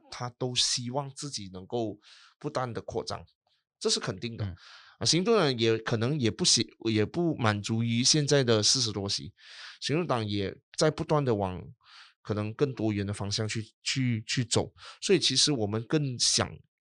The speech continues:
Speaker 1: 可能，呃，我们希望阿布跟，跟瓦雷善某种程度上，呃，虽然他们象-，象征的在沙巴的那个选民的结构是完全不一样的，
Speaker 2: 嗯。
Speaker 1: 阿布可能比较走比较K D M，那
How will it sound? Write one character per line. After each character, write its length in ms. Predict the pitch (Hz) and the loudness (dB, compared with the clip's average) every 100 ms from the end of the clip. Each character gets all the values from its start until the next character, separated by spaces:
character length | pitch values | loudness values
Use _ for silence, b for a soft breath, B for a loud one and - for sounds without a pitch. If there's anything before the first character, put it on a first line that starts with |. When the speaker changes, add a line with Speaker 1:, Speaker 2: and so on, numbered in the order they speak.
| _ | _
Speaker 1:
可 120 | - 104 | -8 -4
能， 260 | 101 107 127 B B B B | -2 -4 -6 B B B B
呃， 560 | - 101 87 82 57 - _ | 0 2 2 -2 -6 -10 _
我 140 | - 107 | -4 0
们 320 | 107 139 143 | 2 0 -2
希 260 | - - 147 | 0 2 6
望 240 | 160 156 - _ _ | 4 4 -4 _ _
阿 100 | 147 | -2
布 440 | - - 180 160 | 0 4 8 8
跟， 520 | 143 139 123 120 113 117 | 8 6 6 -2 -6 -8
跟 240 | - 120 113 | -2 0 0
瓦 100 | 104 | -2
雷 140 | 101 | 0
善 200 | 110 143 131 107 | 0 0 -2 -4
某 160 | 113 | -4
种 180 | 131 113 | -4 -6
程 160 | 98 107 | -4 -4
度 120 | 131 | -2
上， 260 | 139 131 107 B B B B - | -2 -4 -6 B B B B 0
呃， 260 | 104 90 90 | 0 2 0
虽 240 | - 151 | 4 6
然 160 | 131 123 | 4 2
他 140 | 127 | -2
们 100 | 127 | -2
象-， 300 | 120 - 175 - | 0 0 0 0
象 360 | - 196 165 | 2 2 2
征 240 | 147 123 113 | 0 0 0
的 160 | 107 | -2
在 180 | - 135 | 0 0
沙 280 | 127 120 107 | 2 2 2
巴 180 | 117 110 | 2 2
的 140 | 104 | 0
那 180 | 90 117 | 0 -2
个 320 | - 113 98 | 2 2 2
选 220 | - - | 0 0
民 180 | 92 101 | 0 0
的 120 | 107 | 0
结 200 | 98 95 | 0 0
构 160 | 98 113 | 0 0
是 120 | 117 | 0
完 120 | 104 | 0
全 160 | 95 107 | -2 -4
不 160 | - 107 | -2 0
一 100 | 101 | 2
样 200 | 95 90 | 2 0
的， 80 | |
Speaker 2:
嗯。 100 | 98 85 B B | -4 -8 B B
Speaker 1:
阿 100 | - | -4
布 180 | 104 131 | 0 0
可 140 | 127 | 0
能 160 | 90 95 | -4 -4
比 80 | 92 | -2
较 100 | 98 | -2
走 160 | 104 | -2
比 140 | 87 92 | -4 -4
较 80 | 95 | -4
K 220 | - 95 | -2 -2
D 120 | 95 | 0
M， 100 | 98 - B B B B B - | -2 -6 B B B B B -2
那 280 | 160 151 | 2 2